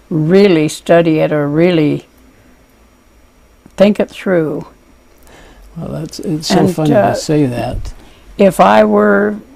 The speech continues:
Speaker 1: to talk to Mormons today to tell them to change their lives, I would tell them in a heartbeat to get out of the Mormon church and
Speaker 2: <laughs> And to study a little, huh?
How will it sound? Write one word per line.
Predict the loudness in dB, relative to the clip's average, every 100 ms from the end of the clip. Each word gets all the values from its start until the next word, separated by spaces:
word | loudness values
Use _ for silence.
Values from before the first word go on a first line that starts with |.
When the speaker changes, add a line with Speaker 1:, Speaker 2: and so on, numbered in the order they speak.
| _
Speaker 1:
to | -6 -6 -6 _ _ _ _ _
talk | -2 -2 -2
to | 0
Mormons | 2 2 2 0 -2
today | -4 -2 2 2 2 -4 -10
to | -2 0 2 -2 -8 _ -20 _ 0
tell | 4 4
them | 4 0
to | -6
change | -4 -2 0 0
their | -2 -2
lives, | 0 0 0 -4 -6 -12 -16 -18 _ _ _ _ _
I | -4 -2
would | -2 -6
tell | -2 -2 0
them | 0 -2 -6 -10 -4
in | 0
a | 2 2
heartbeat | 0 0 -2 -4 -4 -8 -14 -20 -20 -20 _ _ _ _ _ _ _ _ _ _
to | 0 2 2 0 -4 0
get | 0
out | 2 0 -2
of | -2
the | -2
Mormon | -2 -2 -2 -4
church | -6 -6 -6 -6 -12 -12 -14 -20 -16
and | -6 -4 -2 -4 -6
Speaker 2:
<laughs> | -12 -20 _ _ _ _ _ _ -20 -20 _ _ _ _ _ _ -8
And | -8
to | -8
study | -10 -8 -8 -8
a | -8
little, | -10 -10 -10
huh? | -8 -8